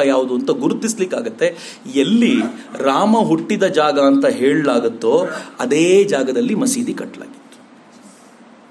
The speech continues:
ನಮ್ಮ ಹತ್ರ ಆ ಮಸೀದಿಯನ್ನು ತೆಗೆಯದೆ ಇದರ ಕೆಳಗೆ ಏನು ನೋಡು, ಇದೆಯಾ ನೋಡಬೇಕು ಅನ್ಲಿಕ್ಕೆ ಟೆಕ್ನಾಲಜಿಯೇ ಇರಲಿಲ್ಲ, ಅಥವಾ ಟೆಕ್ನಾಲಜಿ ಇತ್ತೇನೋ, ಇಂಟ್ರೆಸ್ಟ್ ಇರಲಿಲ್ಲ. ಆದರೆ ಏನಾದರೂ ಆಗಬೇಕಲ್ಲ.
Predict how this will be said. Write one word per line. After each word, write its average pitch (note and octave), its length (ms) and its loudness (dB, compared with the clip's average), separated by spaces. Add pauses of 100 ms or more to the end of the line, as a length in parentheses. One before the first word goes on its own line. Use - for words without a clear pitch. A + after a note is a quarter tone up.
(1600)
ನಮ್ಮ D3+ 100 0
ಹತ್ರ F#3 140 2 (580)
ಆ C3 40 -2
ಮಸೀದಿಯನ್ನು F#3+ 640 0
ತೆಗೆಯದೆ C#3+ 800 0 (120)
ಇದರ D#3+ 140 0
ಕೆಳಗೆ F3+ 420 0
ಏನು G#3 120 0
ನೋಡು, F3+ 260 0
ಇದೆಯಾ E3+ 300 0
ನೋಡಬೇಕು D#3+ 480 0
ಅನ್ಲಿಕ್ಕೆ D#3 280 -2
ಟೆಕ್ನಾಲಜಿಯೇ D#3+ 640 0
ಇರಲಿಲ್ಲ, A2 360 -2
ಅಥವಾ - 680 -10
ಟೆಕ್ನಾಲಜಿ G3 560 0
ಇತ್ತೇನೋ, F3+ 560 -2
ಇಂಟ್ರೆಸ್ಟ್ A3+ 480 2
ಇರಲಿಲ್ಲ. - 320 -10 (2250)
ಆದರೆ B3+ 640 2
ಏನಾದರೂ D4+ 340 2
ಆಗಬೇಕಲ್ಲ. A3 460 0